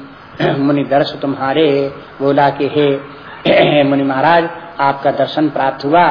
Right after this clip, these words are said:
यही बड़े सौभाग्य की बात है। दर्शन मात्र से चार पदार्थ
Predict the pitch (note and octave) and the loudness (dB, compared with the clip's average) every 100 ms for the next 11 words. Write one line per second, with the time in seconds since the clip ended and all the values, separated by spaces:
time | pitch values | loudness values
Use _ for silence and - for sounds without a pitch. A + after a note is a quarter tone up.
0 | A#2 - - C#3+ C#3+ C#3 C3+ - C3 C3+ | 0 -12 -6 -4 -2 -2 -2 -4 -4 -4
1 | C3 C#3+ C3 C3 C3 B2+ - - - - | -6 -6 -6 -6 -6 -10 -16 -20 -20 -20
2 | - C#3+ D3+ F3 E3 D3+ D3 - F3+ F3 | -4 2 2 4 2 2 0 2 0 2
3 | D#3+ D#3+ D#3 D3+ C#3 C#3+ F3+ | 2 4 2 2 0 4 2